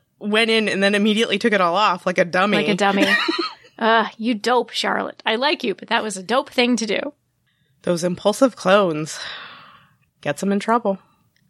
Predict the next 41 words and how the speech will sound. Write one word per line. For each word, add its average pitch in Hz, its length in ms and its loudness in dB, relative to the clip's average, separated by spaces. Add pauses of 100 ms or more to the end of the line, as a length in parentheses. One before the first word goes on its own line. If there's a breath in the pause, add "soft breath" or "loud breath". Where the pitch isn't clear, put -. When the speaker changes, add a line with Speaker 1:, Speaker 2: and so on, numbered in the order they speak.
Speaker 2:
I'm 247 140 0
feeling 330 440 0
better 269 340 2
and 262 140 0
better 226 280 2
about 208 340 2
Arun, 220 440 0
though. 330 280 2 (140)
He, - 260 -8
he - 160 -8
seems 254 260 0
like 240 120 0
he 247 100 0
might 226 240 2
actually 233 480 -2
be 208 300 0
an 240 80 2
okay 233 340 0
person, 254 460 0
like 226 180 0
an 220 80 0
ally, 226 360 2
maybe? 302 360 0 (260)
Maybe? 262 280 2 (260)
Speaker 1:
Mm-hmm. 247 320 4 (720)
Again, 262 600 2
with 254 200 -2
the, 220 440 0
the 202 240 0
qualifier 208 840 0
that, 180 200 -2
like, 196 180 0
it's 254 100 0
Orphan 262 260 4
Black 196 280 2
and 214 100 2
who 262 100 2
knows? 294 220 2
Speaker 2:
And 226 160 2
who 302 100 2
knows? - 600 -2